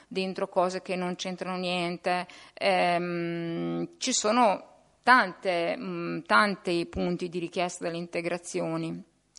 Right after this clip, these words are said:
A quel punto noi facciamo la richiesta di integrazioni, diciamo, per noi conclusiva, nel senso che se mi porta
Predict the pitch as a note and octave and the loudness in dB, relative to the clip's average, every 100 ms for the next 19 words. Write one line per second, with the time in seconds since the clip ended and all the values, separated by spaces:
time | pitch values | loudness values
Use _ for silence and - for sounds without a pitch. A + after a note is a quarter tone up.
0 | _ _ _ _ _ - - - - - | _ _ _ _ _ -20 -20 -20 -20 -20
1 | _ _ _ A3+ A3 D4+ - C4+ C#4 C#4 | _ _ _ 2 4 2 4 4 6 6
2 | D#4 E4 D#4+ - - - _ G#3 A3 G#3+ | 10 10 10 2 -16 -20 _ -2 0 0
3 | F#3 F3+ - G3+ F#3+ F3 D#3+ - - - | -2 -4 2 4 4 0 -2 -4 -10 -4
4 | F#3 F#3 G#3+ G3+ F3+ F3+ F#3 E3+ F3 - | -2 2 2 2 -2 -4 -4 -2 -4 -4
5 | G#3+ F3 E3+ G#3 - F#3 F#3 C4 B3+ G3 | -4 -4 -4 -2 -2 -4 0 0 0 -4
6 | E3+ E3+ F#3 C4 E3+ D#3+ D#3+ D#3+ F3+ F3+ | -6 -6 -2 -2 -2 -2 -2 -4 -8 -6
7 | G#3 F3+ F#3 E3+ A3 G#3 F#3+ - A3 F3 | -8 -8 -8 -6 -4 -4 -2 4 6 6
8 | - F3+ E3 D#3+ | 2 0 0 0